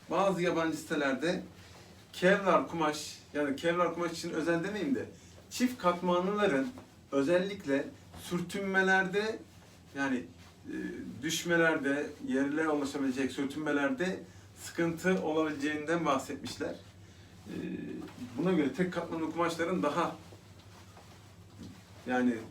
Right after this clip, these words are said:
yaralanmaları azaltacağından bahsetmişler. Tabii bu kazanın oluşumuna göre ya da kullanım amaçlarına göre değişebilir.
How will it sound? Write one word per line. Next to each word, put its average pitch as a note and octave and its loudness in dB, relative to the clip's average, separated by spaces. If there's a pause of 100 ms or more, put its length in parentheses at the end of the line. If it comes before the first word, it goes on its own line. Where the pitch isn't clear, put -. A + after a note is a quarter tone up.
(160)
yaralanmaları C#3+ 4
azaltacağından D3 2
bahsetmişler. - -4 (420)
Tabii A3 0 (100)
bu G#3 2 (280)
kazanın F#3 6
oluşumuna F3+ 4 (340)
göre C#3 4
ya - 2
da E3+ 4
kullanım E3+ 2
amaçlarına E3 0
göre C3+ -2
değişebilir. C3+ -2